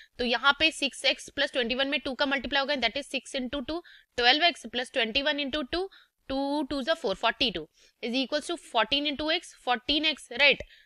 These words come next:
तो यहाँ से ये आ गया। अब हम, अ, फोर्टीन एक्स बड़ा है ट्वेल्व एक्स से, तो हम एक्स वाला टर्म इधर ले आते हैं, तो ये हो जाएगा fourteen x minus twelve x is equals to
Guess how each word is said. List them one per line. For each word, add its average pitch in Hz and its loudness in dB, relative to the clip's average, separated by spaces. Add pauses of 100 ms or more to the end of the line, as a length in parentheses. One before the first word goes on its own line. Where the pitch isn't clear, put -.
(120)
तो 233 -4
यहाँ 233 2
से 254 -4
ये 240 0
आ 175 0
गया। 160 -10 (360)
अब 277 6
हम, 330 -4 (240)
अ, 226 6
फोर्टीन 277 2
एक्स 330 -8
बड़ा 262 6
है 330 2
ट्वेल्व 311 2
एक्स 311 -6
से, 349 -6
तो 339 -6
हम 339 -6
एक्स - 4
वाला 294 4
टर्म 349 2
इधर 262 0
ले 202 0
आते 160 -6
हैं, 156 -16 (280)
तो 254 -4
ये 269 0
हो 277 0
जाएगा 262 2
fourteen 269 0
x - -12
minus 220 0 (120)
twelve 226 4
x 311 4 (100)
is 220 -4
equals 220 -4
to 359 -4